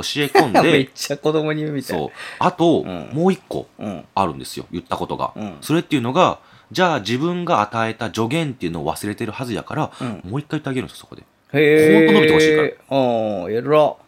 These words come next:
Speaker 1: 俺、それ、グッときちゃってさ。
Speaker 2: うん、偉いわ。
Speaker 1: 何度も何度も、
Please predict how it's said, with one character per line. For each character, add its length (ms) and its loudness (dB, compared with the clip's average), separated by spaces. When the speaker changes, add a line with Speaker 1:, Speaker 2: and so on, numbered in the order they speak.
Speaker 1:
俺、 100 -12
そ 200 -8
れ、 80 -10
グ 160 -12
ッ 40 -14
と 200 -12
き 60 -14
ち 40 -6
ゃ 40 -6
っ 40 -10
て 100 -16
さ。 280 -8
Speaker 2:
う 40 -6
ん、 280 -6
偉 320 2
い 40 0
わ。 280 -8
Speaker 1:
何 280 -6
度 80 -4
も 120 -4
何 260 -2
度 80 0
も、 280 -4